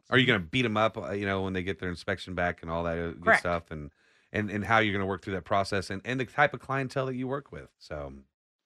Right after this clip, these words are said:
Speaker 2: And, you know, yes, it might not be the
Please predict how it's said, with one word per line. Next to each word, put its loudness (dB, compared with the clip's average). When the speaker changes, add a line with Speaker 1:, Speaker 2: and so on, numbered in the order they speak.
Speaker 2:
And, 4
you 4
know, 10
yes, 6
it 0
might 6
not 4
be 2
the 4